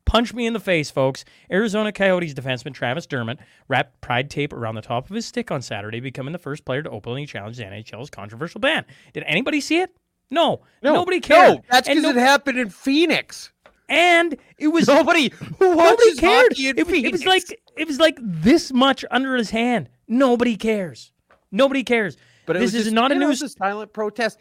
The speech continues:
Speaker 2: Here's
Speaker 1: This
Speaker 2: the
Speaker 1: is not
Speaker 2: thing.
Speaker 1: a news story in Arizona because it's Arizona hockey, and even in that small building, they can't fill it. And two,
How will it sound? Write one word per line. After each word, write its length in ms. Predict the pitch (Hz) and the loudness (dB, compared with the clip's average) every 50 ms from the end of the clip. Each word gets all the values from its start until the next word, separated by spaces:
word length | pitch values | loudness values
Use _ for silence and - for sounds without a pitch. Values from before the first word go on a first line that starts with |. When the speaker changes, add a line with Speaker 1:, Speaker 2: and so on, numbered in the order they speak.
| _ _ _ | _ _ _
Speaker 2:
Here's 240 | - 339 381 381 349 | -6 -4 -2 0 2
Speaker 1:
This 160 | 247 262 - | 0 0 0
Speaker 2:
the 80 | 247 | -2
Speaker 1:
is 40 | 233 | -2
not 220 | 214 247 254 269 285 | 0 2 2 2 2
Speaker 2:
thing. 60 | 311 302 | 2 2
Speaker 1:
a 20 | |
news 260 | 302 294 302 302 277 | 2 2 2 2 0
story 380 | - - 285 285 294 294 302 294 | -2 -4 -2 -2 0 0 0 0
in 80 | 302 | 2
Arizona 500 | 302 277 269 277 277 240 254 233 233 247 | 2 2 2 2 2 0 0 2 0 0
because 280 | 247 240 196 - 226 220 | -2 -4 -2 -2 -2 -2
it's 120 | 247 196 | -2 -2
Arizona 420 | 214 196 214 254 240 226 247 254 233 | 0 0 0 0 0 0 0 0 0
hockey, 320 | 190 185 185 190 - 214 | 0 0 -2 -2 -4 -6
and 100 | 202 208 | -6 -4
even 180 | 226 233 254 247 | -4 -4 -4 -2
in 40 | 254 | -2
that 160 | 262 247 233 | -4 -4 -4
small 240 | - 233 233 240 233 | -4 -2 -2 -2 0
building, 300 | 202 190 202 226 226 214 | 0 -2 -2 -2 -2 -4
they 80 | 220 | -4
can't 260 | 190 202 220 233 220 | -2 -2 -2 -2 -2
fill 180 | - 202 170 123 | -2 -4 -4 -4
it. 100 | - _ _ _ _ _ _ _ _ | -6 _ _ _ _ _ _ _ _
And 180 | - 208 208 190 | -4 -4 -4 0
two, 400 | - 302 392 349 311 330 339 | 4 4 6 6 6 4 2